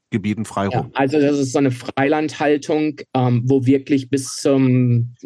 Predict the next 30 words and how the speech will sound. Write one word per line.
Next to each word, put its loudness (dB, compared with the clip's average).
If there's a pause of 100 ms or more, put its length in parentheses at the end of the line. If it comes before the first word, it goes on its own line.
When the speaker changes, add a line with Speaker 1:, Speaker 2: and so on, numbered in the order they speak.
(580)
Speaker 2:
also 2
wenn 2
da 0
wirklich, -2
äh, 0
wie 0
du 2
das -2
gesagt -2
hast, -2
wenn 2
die 0
ermordet 0
werden, 0 (160)
Speaker 1:
Mhm. -2 (920)
Speaker 2:
die 0
kein 0
besseres 0
La-, 2
äh, 2
Leben 0
haben. -2
Also -2
es 0
ist -12
keine 2
so 2
eine, 2
äh, -2 (140)
Massenzucht. -2